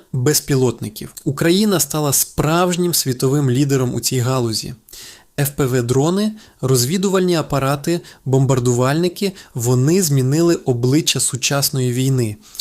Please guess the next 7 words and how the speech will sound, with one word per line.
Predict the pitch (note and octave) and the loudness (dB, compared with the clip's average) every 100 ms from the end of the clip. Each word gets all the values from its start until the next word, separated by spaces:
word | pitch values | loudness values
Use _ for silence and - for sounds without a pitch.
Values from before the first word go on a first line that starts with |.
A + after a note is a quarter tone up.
| - | -8
Українські | C3+ - D3 G3 - E3+ | -6 0 2 2 0 -2
пілоти | D#3 D#3 G3+ G3+ | -2 0 2 2
демонструють | B2+ B2+ B2 - E3 D#3+ - - | 0 2 0 0 2 2 0 0
неймовірну | B2+ D3 D#3 D3+ D3 B2+ D3+ D3 D3 | 4 4 4 2 2 2 0 2 0
майстерність, | C3+ B2 A#2+ - C3+ A#2 A2 - - - - - | 0 0 -2 -2 -2 -2 -6 -10 -16 -20 -20 -10
знищуючи | B2+ A#2+ C#3+ F3 F#3 - B2 A2+ A#2 | -2 2 4 4 2 0 0 -2 -4
техніку, | - F#3 F#3+ - A#2+ - A#2+ | -2 -2 0 -2 -4 -6 -16